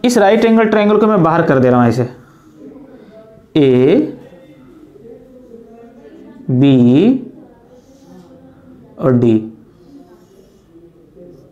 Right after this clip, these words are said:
ये angle है sixty degree,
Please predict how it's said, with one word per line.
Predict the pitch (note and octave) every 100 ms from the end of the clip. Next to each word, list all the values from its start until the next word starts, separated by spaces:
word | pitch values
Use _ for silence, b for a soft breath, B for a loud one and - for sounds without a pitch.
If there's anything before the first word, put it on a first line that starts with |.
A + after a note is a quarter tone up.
| _ - - _ _ - - B B B B _
ये | F3+ D#3 E3+
angle | F3 F3+ F#3+
है | F#3+
sixty | F#3+ - E3
degree, | E3 F#3+